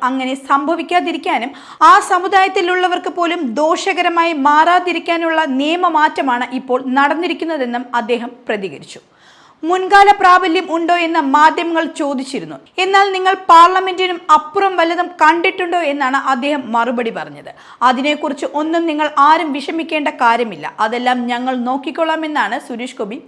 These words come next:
പ്രതികരിച്ചത്." കേരള സർക്കാർ ഇനി എന്തും ചെയ്യും. കേരള സർക്കാർ ഒരു കമ്മീഷനെ നിയമിച്ചില്ലേ? ആ കമ്മീഷൻ ഇപ്പോൾ എവിടെയാണ്? എന്താണ് മലപ്പുറത്ത് നിന്നും വന്ന വാഗ്ദാനം കൊടുത്തു പോയത്?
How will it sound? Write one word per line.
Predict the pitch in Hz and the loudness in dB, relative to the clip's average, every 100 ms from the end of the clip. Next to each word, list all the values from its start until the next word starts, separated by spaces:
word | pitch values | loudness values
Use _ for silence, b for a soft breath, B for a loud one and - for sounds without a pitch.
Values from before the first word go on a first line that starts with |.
| - | -10
പ്രതികരിച്ചത്." | 202 185 143 - - - _ _ - | -8 -10 -14 -20 -20 -20 _ _ -2
കേരള | 381 403 415 | 2 2 2
സർക്കാർ | 415 381 381 381 370 | 2 2 4 4 2
ഇനി | 349 349 277 | -4 -4 -2
എന്തും | 294 302 320 | -2 -2 -4
ചെയ്യും. | - 233 139 - 277 | -4 -8 -8 -8 0
കേരള | 262 269 | 2 2
സർക്കാർ | 285 285 277 294 285 | 0 -2 0 -2 -2
ഒരു | 285 285 | -6 2
കമ്മീഷനെ | 277 302 320 - 311 | 2 2 -6 -6 -6
നിയമിച്ചില്ലേ? | 277 269 285 320 311 196 139 - _ 254 | -2 -2 -2 -4 -8 -10 -12 -18 _ 2
ആ | 269 311 311 | 4 4 0
കമ്മീഷൻ | 302 311 - 294 | 0 -2 -8 -8
ഇപ്പോൾ | 277 - 302 - | -8 -4 -2 0
എവിടെയാണ്? | 262 294 254 151 151 - 285 | 0 0 -4 -4 -10 -8 -4
എന്താണ് | 339 370 359 359 | -2 0 2 2
മലപ്പുറത്ത് | 285 285 311 330 330 330 320 | 2 2 2 -2 -4 -4 -4
നിന്നും | 311 302 | -4 -2
വന്ന | 277 277 220 | -2 0 -2
വാഗ്ദാനം | 208 254 247 254 302 294 | 2 2 2 -2 -2 -2
കൊടുത്തു | 262 247 269 | -6 -6 -8
പോയത്? | 196 151 143 | -8 -10 -12